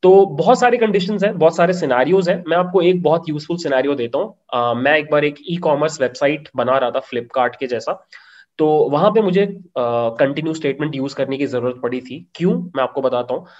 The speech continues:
So, मुझे क्या करना था, मुझे सारे products को display करना था home page के ऊपर, ठीक है, but मुझे सिर्फ उन products को डिस्प्ले करना था जो stock में है,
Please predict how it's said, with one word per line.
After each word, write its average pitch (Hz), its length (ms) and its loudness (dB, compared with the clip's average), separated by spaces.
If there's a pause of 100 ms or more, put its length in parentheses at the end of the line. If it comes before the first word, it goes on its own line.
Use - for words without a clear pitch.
(220)
So, 190 340 2
मुझे 170 220 0
क्या 254 120 6
करना 190 260 0
था, 175 100 0
मुझे 185 180 -2
सारे 165 340 0
products 151 520 0
को 208 100 0
display 170 420 -2
करना 117 280 -2
था - 200 -20 (680)
home 156 220 0
page 143 220 -2
के - 80 -6
ऊपर, - 340 -10 (360)
ठीक 135 140 -6
है, 190 100 -6 (500)
but 175 260 2 (180)
मुझे 170 280 2
सिर्फ 262 220 2
उन 240 280 2
products 175 380 2
को 190 100 2
डिस्प्ले 175 320 0
करना 139 260 0
था 156 140 -2
जो 180 140 0
stock 151 540 0
में 180 60 2
है, 117 260 -4